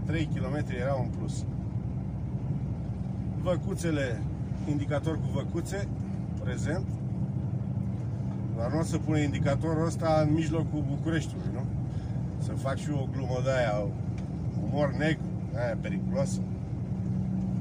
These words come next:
Sunt viraje, urc un pic și urc și după aia cobor. E exact ce e mai rău. O să vedeți,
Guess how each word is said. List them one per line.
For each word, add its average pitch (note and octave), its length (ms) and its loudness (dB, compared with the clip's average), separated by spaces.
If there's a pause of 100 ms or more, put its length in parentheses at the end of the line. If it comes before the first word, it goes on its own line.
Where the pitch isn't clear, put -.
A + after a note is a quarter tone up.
(1300)
Sunt F#3+ 180 0
viraje, F3+ 520 4
urc F3+ 380 2
un E3 80 2
pic - 280 0 (1040)
și C#3+ 160 0 (160)
urc - 280 -2
și - 220 -2
după G3+ 240 2
aia G3 320 6
cobor. F3+ 380 2 (140)
E D3+ 40 0
exact - 420 0
ce - 160 -2
e F3+ 60 -2
mai F3 240 2
rău. D3+ 140 2 (1600)
O - 40 0
să - 180 0
vedeți, D#3+ 500 2